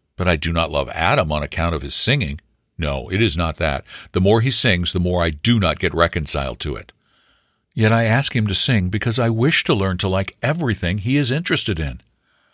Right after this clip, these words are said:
I am sure I can learn, because at first I could not stand it, but now I can. It sours the milk,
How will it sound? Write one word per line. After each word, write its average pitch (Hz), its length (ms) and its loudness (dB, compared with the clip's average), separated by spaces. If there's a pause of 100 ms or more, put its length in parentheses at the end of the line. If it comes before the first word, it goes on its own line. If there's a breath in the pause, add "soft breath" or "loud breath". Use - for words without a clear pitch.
(300)
I 113 140 2
am 107 100 0
sure 92 340 2
I 76 60 0
can 80 180 -4
learn, 78 380 -2 (480 soft breath)
because 143 240 4
at 139 120 -2
first 147 360 2
I 98 80 2
could 104 160 0
not 95 200 0
stand 123 380 0
it, 78 160 -4
but - 160 -2 (100)
now 247 220 2
I 247 120 0
can. 233 460 -2 (560)
It 139 180 0
sours 196 480 0
the 92 100 0
milk, 80 480 -2